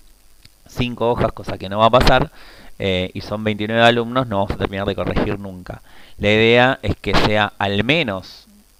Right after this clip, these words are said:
eh, una carilla o un poquitín más, pero no mucho más que eso. Tenemos que contarlo a modo de anécdota, pero esta vez por escrito. ¿Qué van a hacer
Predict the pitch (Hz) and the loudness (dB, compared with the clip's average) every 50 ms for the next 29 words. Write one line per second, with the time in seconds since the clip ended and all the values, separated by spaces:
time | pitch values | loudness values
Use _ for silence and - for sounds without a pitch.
0 | _ _ - 95 98 101 104 - _ - 107 110 117 113 107 104 113 117 131 127 | _ _ -10 -8 -6 -6 -6 -8 _ -10 -6 -2 -2 0 2 4 4 4 4 2
1 | 113 - - - 117 117 135 156 165 _ _ - - 95 104 - - - 113 117 | 2 0 2 2 2 2 0 -4 -12 _ _ -4 0 0 0 0 0 -4 -4 -4
2 | 117 113 107 - 127 117 110 110 113 110 107 131 127 131 127 120 123 127 143 139 | -4 -6 0 4 4 4 4 4 -4 -4 -2 -4 -4 -4 -6 -8 -2 2 2 4
3 | 131 135 147 151 - - - - - - - - - - - - 110 98 101 104 | 4 2 2 -2 -6 -10 -12 -14 -14 -14 -14 -12 -12 -14 -10 -2 0 0 2 2
4 | 110 120 135 143 135 127 123 131 123 - - 120 120 120 117 - - 120 120 117 | 4 6 6 6 6 4 -8 -10 -8 -6 -6 -4 -4 -4 -6 -4 -2 0 0 0
5 | 104 - - 101 101 98 101 - 107 120 135 139 - - 113 113 110 113 113 151 | -2 -4 -8 -10 -14 -10 -8 -8 -8 -6 -6 -8 -8 -6 -6 -6 -6 -2 2 2
6 | 170 190 190 185 185 180 - - 107 110 113 123 135 135 135 131 131 139 156 165 | 2 2 2 0 0 -2 0 0 -2 -2 0 -2 -2 0 0 2 2 2 0 0
7 | 180 175 165 160 156 160 160 160 175 175 170 - _ - 104 123 135 - - 135 | -2 -4 -4 -2 -2 -2 0 2 4 2 2 0 _ -2 0 0 2 2 2 2
8 | 131 139 156 165 - - - - 151 151 147 147 139 - - - 104 92 - - | 4 4 2 0 0 -4 -4 2 4 4 4 4 0 -2 -2 -4 -4 -4 -4 -8
9 | 95 92 107 _ _ - - - - - - - - - - - - - - - | -8 -8 -8 _ _ -20 -20 -20 -20 -20 -20 -20 -20 -20 -20 -20 -20 -10 -2 4
10 | 208 202 196 185 175 165 151 135 - - 113 104 - - - | 6 6 6 6 6 4 2 2 4 4 4 4 2 0 -6